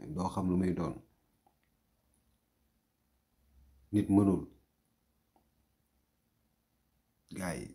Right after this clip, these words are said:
làmmiñ lañu yor rek. Ak xel. Di xalaat, di wax. Di am gis-gis. Yow gis nga sa waay fu mu féetee ak lu muy gisee. Gaa, dëgg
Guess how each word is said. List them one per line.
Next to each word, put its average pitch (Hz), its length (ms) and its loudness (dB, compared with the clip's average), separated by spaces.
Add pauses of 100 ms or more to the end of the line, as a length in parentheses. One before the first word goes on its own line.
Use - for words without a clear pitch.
(180)
làmmiñ 95 420 2
lañu 85 220 0
yor 76 180 -4
rek. - 160 -12 (880)
Ak 87 140 -10
xel. 78 300 -10 (1000)
Di 82 80 -10
xalaat, - 420 -8
di - 120 -12
wax. 69 220 -10 (1120)
Di - 100 -10
am 80 220 -8
gis-gis. 73 560 -12 (920)
Yow 85 260 -4
gis 82 140 -8
nga 90 180 -2
sa - 140 -8
waay 82 220 -6
fu 85 140 -10
mu 82 140 -2
féetee - 520 -12 (260)
ak - 140 -12
lu 82 100 -8
muy 82 220 -2
gisee. 78 380 -12 (2500)
Gaa, 90 320 -2
dëgg 92 220 -4